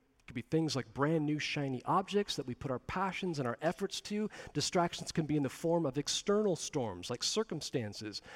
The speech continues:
financial issues. It could be sickness. It could be issues at the job. Distractions can be internal storms, okay? Our own thoughts being like internal narratives.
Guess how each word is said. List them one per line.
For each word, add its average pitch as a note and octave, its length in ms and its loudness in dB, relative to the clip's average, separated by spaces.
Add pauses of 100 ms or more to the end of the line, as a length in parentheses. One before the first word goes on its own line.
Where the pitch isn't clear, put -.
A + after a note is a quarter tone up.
(160)
financial D#3 560 2
issues. F#2+ 520 -6 (120)
It - 80 -20
could C3 80 -6
be B2 80 -6
sickness. - 760 0 (180)
It C3+ 80 -6
could C3 120 -6
be D#3 180 -2 (140)
issues F3+ 340 2
at C#3+ 80 -4
the C#3+ 80 -12
job. C3+ 480 0 (800)
Distractions E3 500 4
can D3+ 140 0
be D3+ 100 8
internal F3+ 480 2
storms, - 640 -4 (400)
okay? D3+ 260 -2 (460)
Our C3 140 6
own E3 160 6
thoughts - 640 2 (300)
being D3+ 180 6
like C3+ 160 4
internal E3 580 2
narratives. C#3 840 2